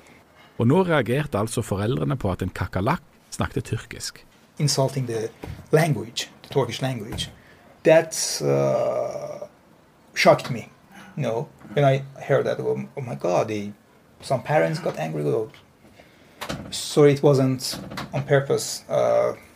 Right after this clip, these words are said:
Speaker 2: not intended. Uh, I'm sorry, didn't repeat <laughs> again. Okay, that's all.
Speaker 1: Ja, nå måtte det jo være over. Mana hadde fornærmet noen foreldre uten hverken å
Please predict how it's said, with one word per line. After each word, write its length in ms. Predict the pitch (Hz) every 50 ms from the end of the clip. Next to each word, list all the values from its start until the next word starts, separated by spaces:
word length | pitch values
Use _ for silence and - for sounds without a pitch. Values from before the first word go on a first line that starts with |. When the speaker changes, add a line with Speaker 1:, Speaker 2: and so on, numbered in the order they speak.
| - _ - _ _ -
Speaker 2:
not 160 | 135 120 -
intended. 460 | 135 120 - 123 117 113 113 110 - -
Uh, 360 | 156 135 120 120 120 120 117 - - - - - _ _ _ _ _ _ _ -
I'm 120 | 147 120
sorry, 340 | - - 131 117 107 107 - - _ -
didn't 440 | - 143 135 135 120 120 117 - - -
repeat 300 | 131 123 - - - - - - - -
<laughs> 80 | -
again. 560 | - - 160 160 139 - - - 107 - - - - - - -
Okay, 300 | 135 110 - - 110 - - - - - - - - - - _ _ - _ _ _ _ -
that's 260 | - 139 - - - -
all. 260 | 135 107 92 - - - - _ _ _ _ _ _ _ _ _ _ _ _ _
Speaker 1:
Ja, 180 | - 139 147 151
nå 160 | 156 180 196
måtte 320 | 170 131 - - - - 135
det 80 | 127
jo 100 | 110 110 98
være 240 | 95 95 101 104 85 76 78 76 76
over. 200 | 73 76 98 98 - - - - - - - - - - - - - - - -
Mana 380 | 107 117 139 156 175 170 151 139
hadde 240 | - - 113 95 110
fornærmet 480 | - 117 104 110 123 143 147 135 120 101
noen 220 | 92 90 101 98
foreldre 480 | - - - 107 120 131 131 131 139 139 110
uten 240 | 98 92 - - 117
hverken 300 | 101 90 - - 123 117
å 40 | 107